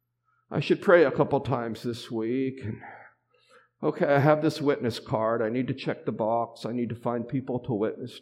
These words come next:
to." And there's these chores, things we do for Jesus.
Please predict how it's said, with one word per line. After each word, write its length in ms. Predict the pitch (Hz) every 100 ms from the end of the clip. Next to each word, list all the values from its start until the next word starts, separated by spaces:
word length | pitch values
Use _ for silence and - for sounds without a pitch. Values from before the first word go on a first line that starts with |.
| -
to." 180 | 117 110
And 80 |
there's 240 | 135 151 -
these 240 | 175 156
chores, 880 | - - 233 226 143 101 - - - - _ _ _ _ - - _ - -
things 480 | 190 226 240 208
we 240 | 208 214 202
do 320 | 185 208 214
for 420 | 214 220 214 208
Jesus. 1400 | 160 139 185 180 175 190 196 196 - - - - -